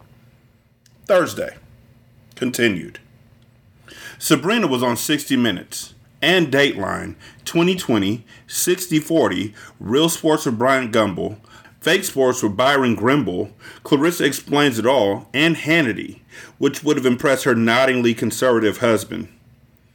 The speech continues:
were he not languishing in a hospital bed. Every time Sabrina flipped the channel, there she was, laughing with the anchors, chatting, perfectly coiffed and looking far more beautiful than all the Insta mommies combined.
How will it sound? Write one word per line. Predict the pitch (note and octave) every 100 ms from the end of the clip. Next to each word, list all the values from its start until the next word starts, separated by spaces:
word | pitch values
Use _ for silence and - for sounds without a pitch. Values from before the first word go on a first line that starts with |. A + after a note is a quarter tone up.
| _ _
were | - A#2
he | B2
not | B2 A#2 G2+
languishing | A#2 A2+ A2 A2+
in | G2+
a | G2
hospital | G2+ G#2 - F#2
bed. | F2 F2 E2+ - - - _ _ - - - - - -
Every | D#3 F3+
time | F3+ F#3+
Sabrina | F3 D#3+ E3+ D#3+
flipped | E3+ E3+
the | D3
channel, | E3 D#3+ F#3 G#3 - -
there | G#2 A#2+
she | - B2
was, | B2 B2+ F#2 - - -
laughing | G#2 A#2+ C#3+ -
with | C#3+
the | C#3 B2+
anchors, | A#2+ G#2+ G#2+ - -
chatting, | - - C3+ A2+ F#2 G2+ - - -
perfectly | E3 E3 C#3+ B2+
coiffed | - B2+ A#2+ A#2+
and | A#2
looking | A2+ G#2+
far | - C3 C3
more | B2 B2 B2
beautiful | G#2+ A#2+ A#2 A#2+ G#2+
than | G#2+ -
all | A2+ B2+
the | C3 -
Insta | B2+ B2 -
mommies | A#2 A2+ A#2 A2
combined. | A2 F#2+ F#2 F2+ F2+